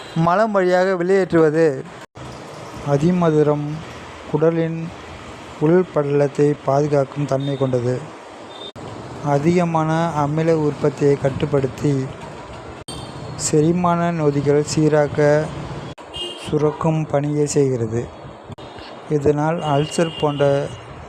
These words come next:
பிரச்சனைகள் குறையும். நெல்லிக்காயில்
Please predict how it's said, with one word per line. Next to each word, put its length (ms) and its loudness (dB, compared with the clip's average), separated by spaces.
பிரச்சனைகள் 580 2
குறையும். 460 0
நெல்லிக்காயில் 920 2